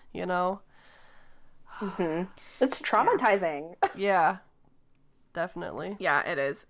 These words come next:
Speaker 3: <laughs>
Speaker 1: I
Speaker 3: Do you
Speaker 1: mean
Speaker 3: wanna say why you never saw this movie
Speaker 1: Yeah.
Speaker 3: up until now?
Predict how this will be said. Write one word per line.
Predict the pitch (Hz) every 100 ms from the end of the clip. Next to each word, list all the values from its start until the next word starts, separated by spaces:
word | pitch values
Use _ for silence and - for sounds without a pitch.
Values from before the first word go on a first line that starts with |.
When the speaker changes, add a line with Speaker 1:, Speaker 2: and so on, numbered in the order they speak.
| _
Speaker 3:
<laughs> | -
Speaker 1:
I |
Speaker 3:
Do | 254
you | 208
Speaker 1:
mean | 214 208 220
Speaker 3:
wanna | 240 247
say | - 240
why | 220 139 160
you | 190 214
never | 214 240 269
saw | 208 202
this | 226 269
movie | 233 226
Speaker 1:
Yeah. | 269
Speaker 3:
up | 202
until | 262 285 269
now? | 262 302